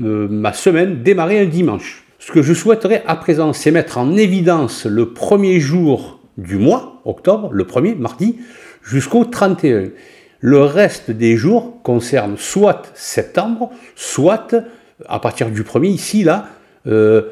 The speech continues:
euh, novembre. Donc j'aimerais quand même faire la différence. Donc je vais sélectionner mes données, aller dans Accueil, ici mise en forme conditionnelle, nouvelle règle.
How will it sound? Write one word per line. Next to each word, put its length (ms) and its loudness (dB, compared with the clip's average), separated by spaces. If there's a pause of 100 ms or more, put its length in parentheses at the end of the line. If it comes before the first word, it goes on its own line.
(100)
euh, 160 2
novembre. 640 0 (160)
Donc 240 0
j'aimerais 300 0
quand 160 0
même 160 2
faire 160 0
la 100 2
différence. 440 -4
Donc 200 -2
je 100 2
vais 260 2 (180)
sélectionner 1200 0
mes 340 -2
données, 360 2 (480)
aller 380 0
dans 480 -2 (440)
Accueil, 600 -2 (100)
ici 320 -4
mise 240 0
en 80 4
forme 460 -2
conditionnelle, 960 0 (520)
nouvelle 380 2
règle. 400 -2